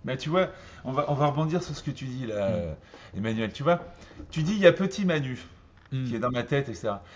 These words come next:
Speaker 1: Et il y a Petit Manu, à un moment donné, il déconne quand même,
Speaker 2: Il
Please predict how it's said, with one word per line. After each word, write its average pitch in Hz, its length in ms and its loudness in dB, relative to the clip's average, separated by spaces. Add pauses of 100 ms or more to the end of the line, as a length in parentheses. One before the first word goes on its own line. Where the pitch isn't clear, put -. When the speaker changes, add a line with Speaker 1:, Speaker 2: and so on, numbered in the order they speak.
(160)
Speaker 1:
Et 113 60 -2
il 117 60 0
y 139 40 6
a 139 60 6
Petit 156 280 0
Manu, 151 240 4
à 151 60 6
un - 20 2
moment 127 200 0
donné, 135 120 2
il 143 60 0
déconne 135 420 2
quand 113 120 0
même, 120 220 0
Speaker 2:
Il 113 40 -2